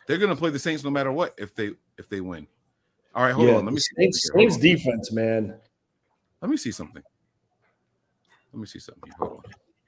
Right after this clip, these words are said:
Speaker 2: Don't try to figure it out 'cause it's very aggravating.
Speaker 1: All right, here we go. Here we go. Now we're on to something. Let's say the Saints lose. By the way, I am picking the Saints to lose that game straight up.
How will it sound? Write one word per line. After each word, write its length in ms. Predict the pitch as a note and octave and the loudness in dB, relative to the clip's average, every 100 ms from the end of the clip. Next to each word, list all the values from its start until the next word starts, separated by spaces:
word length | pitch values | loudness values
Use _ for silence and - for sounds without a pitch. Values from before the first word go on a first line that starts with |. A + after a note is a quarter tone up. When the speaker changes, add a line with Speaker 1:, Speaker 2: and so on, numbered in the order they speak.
| _ _ _ _ - | _ _ _ _ -12
Speaker 2:
Don't 220 | G#2 A2 | -8 -6
try 160 | A#2+ B2+ | 0 0
to 80 | A#2+ | 0
figure 340 | - A#2 A#2+ | -4 -2 -2
it 100 | A2+ | 0
out 240 | G#2+ G#2 - - | 0 -2 -8 -14
'cause 140 | - | -14
it's 100 | G2 | -12
very 300 | G#2 A2 A2 | -4 0 0
aggravating. 640 | G#2+ G#2 G2 F#2 F#2+ F#2+ G2+ - | -2 -4 -8 -10 -10 -12 -14 -2
Speaker 1:
All 120 | A#2+ | 2
right, 140 | C3 C3 | 2 2
here 120 | E3 | 0
we 100 | D#3 | 2
go. 240 | A#2 B2 | 2 0
Here 100 | C#3+ | -2
we 80 | C#3+ | -2
go. 200 | A2 B2+ | 0 0
Now 260 | B2 B2 F3+ | 2 4 4
we're 120 | D3+ | 4
on 100 | B2+ | 2
to 40 | A#2 | 0
something. 220 | C#3+ B2 | -2 0
Let's 140 | E3 | 6
say 100 | G#3+ | 6
the 100 | G#3+ | 6
Saints 300 | - G3+ E3 | 4 2 4
lose. 320 | D#3+ C#3+ G2+ - - - | 4 4 4 -6 -4 6
By 140 | F3 | 8
the 80 | F3 | 8
way, 140 | D3 B2+ | 4 2
I 160 | A#2 | 0
am 200 | B2+ C#3+ | 2 0
picking 240 | C#3 C#3 B2+ | -2 -4 -4
the 60 | |
Saints 220 | A#2+ B2+ A2+ | -2 -4 -2
to 60 | |
lose 180 | A2+ A2+ | -2 0
that 180 | G#2+ F#2+ | -2 -2
game 200 | G2+ F2+ | -6 -6
straight 240 | - F#2 | -6 -8
up. 140 | D#2+ | -10